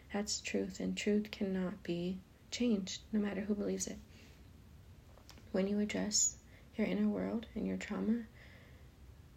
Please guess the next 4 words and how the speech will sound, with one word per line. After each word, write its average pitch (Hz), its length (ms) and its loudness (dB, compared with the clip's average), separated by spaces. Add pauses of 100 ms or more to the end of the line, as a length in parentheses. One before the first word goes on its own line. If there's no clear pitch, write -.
(140)
life 196 220 0
changes, 190 720 -4 (200)
you 202 240 2
change, 208 760 -2